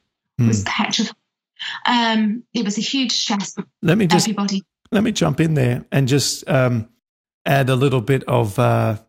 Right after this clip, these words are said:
Speaker 2: an outsider's summary as to what you just covered. What we witnessed, you know, inside our support group, and what I, what I, um, found very frustrating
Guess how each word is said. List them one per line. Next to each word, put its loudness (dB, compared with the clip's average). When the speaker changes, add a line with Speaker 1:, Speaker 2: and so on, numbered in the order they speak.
Speaker 2:
an 2
outsider's 0
summary 0
as -2
to -4
what -2
you 0
just -4
covered. -2
What 2
we 2
witnessed, -4
you 0
know, 2
inside 0
our 2
support -4
group, -4
and 0
what 0
I, 0
what -2
I, 0
um, -2
found 0
very 2
frustrating -2